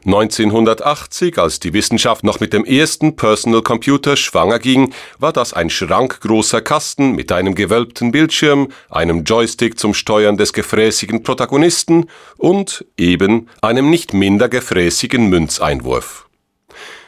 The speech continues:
Dabei sah es im Mai neunzehnhundertachtzig so aus, als wäre das neue Videogame des japanischen Herstellers Namco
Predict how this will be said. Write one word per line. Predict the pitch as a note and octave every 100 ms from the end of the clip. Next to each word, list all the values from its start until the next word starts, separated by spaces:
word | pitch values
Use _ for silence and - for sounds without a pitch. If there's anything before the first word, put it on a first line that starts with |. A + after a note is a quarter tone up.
| _ _ -
Dabei | F#2+ F2+ G#2 D#3+
sah | E3+ D3+
es | C#3+ C#3
im | C#3
Mai | A2 F2 G2+
neunzehnhundertachtzig | G2+ E2+ F#2 - G2 G#2+ A2+ B2+ C#3+ - - D#3+
so | F2+ F2+ -
aus, | A#2+ C#3+ D3+ - - -
als | - A2+ -
wäre | A#2 A2
das | A2 A#2
neue | G#2+ G#2 G2
Videogame | D3+ E3+ D3 A#2 A2+ A#2+
des | A#2+ D2 E2+
japanischen | D2 D#2 D#2 E2 F#2+
Herstellers | F2+ G#2+ A2 G#2 G#2+
Namco | A2+ A#2+ C3+ - C3+ C3